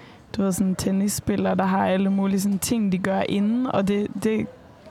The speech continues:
bliver jeg jo meget bevidst over nu, at sådan, det gør vi også. Der er sådan en enorm, når vi vågner op om morgenen, er det sådan en enorm sådan omsorg over for hinanden, og man snakker ikke om, øh,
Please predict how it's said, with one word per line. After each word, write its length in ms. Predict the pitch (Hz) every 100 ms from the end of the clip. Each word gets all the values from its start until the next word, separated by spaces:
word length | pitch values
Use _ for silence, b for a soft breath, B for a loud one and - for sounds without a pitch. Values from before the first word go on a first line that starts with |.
| B B B B - -
bliver 200 | 208 202
jeg 140 | 190
jo 80 | 196
meget 300 | 202 202 208
bevidst 400 | 214 226 240 -
over 220 | 196 190
nu, 280 | 202 220 247
at 280 | - 196 190
sådan, 600 | - 196 185 185 185 185 B B B - - -
det 120 | 196
gør 180 | 202 202
vi 120 | 214
også. 320 | 190 196 247
Der 140 | 208
er 80 | 196
sådan 280 | 190 202 196
en 120 | 190
enorm, 240 | 196 208 202
når 160 | 196
vi 180 | 190 196
vågner 280 | 190 196 190
op 160 | 208 226 - - - -
om 100 | 190
morgenen, 380 | 185 190 214 220
er 100 | 185
det 160 | 190
sådan 140 | 190 190
en 140 | 190 185
enorm 400 | 190 196 190 180
sådan 460 | 175 190 180 175 165 B B B
omsorg 680 | - 208 233 - 226 208 196 -
over 180 | 196 196
for 140 | 202
hinanden, 500 | 190 190 190 196 202
og 180 | - 190
man 200 | 185 185
snakker 480 | - 202 190 220 240
ikke 300 | 185 - -
om, 300 | 185 185 175 B B B B - - - - -
øh, 80 | -